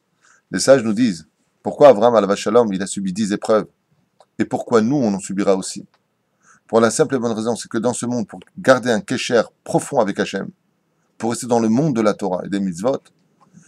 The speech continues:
il faut mettre un peu de, de poids dans la cale. C'est-à-dire que si tout va trop bien dans ta vie, automatiquement, à la première vague, tu vas t'effondrer. Parce que tu n'as plus besoin d'Hachem. C'est le manque qui te relie à Dieu. C'est quand tu as besoin de ressentir que tu as besoin d'Hachem que tu te relies à lui.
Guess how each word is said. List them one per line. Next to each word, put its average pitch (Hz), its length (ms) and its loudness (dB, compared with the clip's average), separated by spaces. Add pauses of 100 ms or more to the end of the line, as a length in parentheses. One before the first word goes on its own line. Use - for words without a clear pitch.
(140)
il 101 80 -6
faut 123 140 -4
mettre 127 280 -2
un 131 100 2
peu 127 160 -4
de, 104 340 2
de 107 140 -2
poids 120 280 2
dans 101 120 2
la 98 100 0
cale. 92 280 -2
C'est-à-dire 101 440 -8
que - 100 -10
si - 160 -12
tout - 160 -10
va 110 120 -2
trop - 240 -8
bien 107 160 -2
dans 101 140 -4
ta 98 160 -8
vie, 107 200 -8 (560)
automatiquement, 117 640 -2
à 101 40 0
la 98 80 -2
première 110 320 -4
vague, 110 300 2 (260)
tu - 120 -8
vas 104 120 2
t'effondrer. 92 440 -8 (640)
Parce 110 140 -2
que 123 80 -6
tu 113 160 -8
n'as 104 100 -2
plus - 140 -10
besoin 90 320 -6
d'Hachem. - 320 -12 (960)
C'est - 220 2
le 131 120 4
manque 151 500 2
qui 104 140 -8
te - 80 -8
relie 101 300 -2
à 90 80 -2
Dieu. - 220 -14 (680)
C'est - 160 -2
quand 160 140 0
tu 156 160 4
as 131 60 8
besoin 147 560 6
de 120 80 -2
ressentir 143 500 0
que 156 80 4
tu 156 160 6
as 123 60 10
besoin 143 440 8
d'Hachem 135 360 2
que 113 80 -8
tu 98 160 -10
te - 80 -18
relies 95 180 -4
à 92 80 -2
lui. 92 180 -10